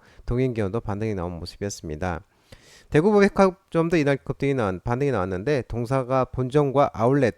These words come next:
물류창고 등 자산 인수 전에 다섯 에서 여섯 곳에 참여 의사 소식이 나오면서 대구 백화점도 상승하였습니다. 롯데케미칼도 이날 급등이 나왔는데, 어, 전날에 이어서 이날도 급등이 나왔는데요. 중국이 외고대로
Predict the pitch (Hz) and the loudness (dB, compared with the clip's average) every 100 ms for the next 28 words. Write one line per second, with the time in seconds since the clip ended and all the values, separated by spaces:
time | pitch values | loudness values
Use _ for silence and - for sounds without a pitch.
0 | _ 117 135 - 127 107 151 147 - _ | _ -4 -2 -2 -2 0 0 0 -4 _
1 | _ - 135 165 151 135 185 180 117 78 | _ -4 2 4 4 0 -2 0 0 -2
2 | - 117 135 123 104 127 127 113 160 156 | -4 -2 0 0 -2 -2 -2 0 -2 -4
3 | - 98 85 - 160 123 120 113 107 107 | -4 -4 -4 -6 -4 -2 -2 -6 -8 -8
4 | 90 90 87 82 139 143 _ _ 110 107 | -4 -4 -6 -6 -6 -6 _ _ -4 -2
5 | 101 - 98 90 87 131 160 - _ - | -4 -6 -6 -6 -6 -4 -4 -8 _ -10
6 | 120 110 110 107 - 90 71 80 87 _ | -8 -8 -8 -8 -10 -10 -8 -8 -10 _
7 | _ _ _ _ - _ - - 135 202 | _ _ _ _ -20 _ -10 -4 0 2
8 | 220 214 208 185 170 151 143 143 - 135 | 2 2 2 2 4 4 2 0 -2 0
9 | 110 98 95 123 151 104 - 82 87 - | 0 0 -2 -2 -4 -4 -8 -10 -8 -4
10 | 127 127 110 113 110 110 101 113 104 90 | -2 0 -2 -2 -4 -4 -6 -6 -4 -2
11 | 92 98 98 82 135 - 139 135 143 143 | -4 -4 -4 -4 -4 -4 -4 -2 0 0
12 | 98 110 127 127 113 156 | 0 0 0 2 2 2